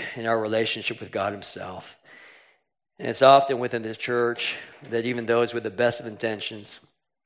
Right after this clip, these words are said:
and those who want to serve, they begin to become distracted, and they sulk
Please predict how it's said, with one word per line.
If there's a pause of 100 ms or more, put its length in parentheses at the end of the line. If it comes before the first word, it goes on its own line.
(500)
and
those
who
want
to
serve, (680)
they
begin
to
become (220)
distracted, (540)
and
they
sulk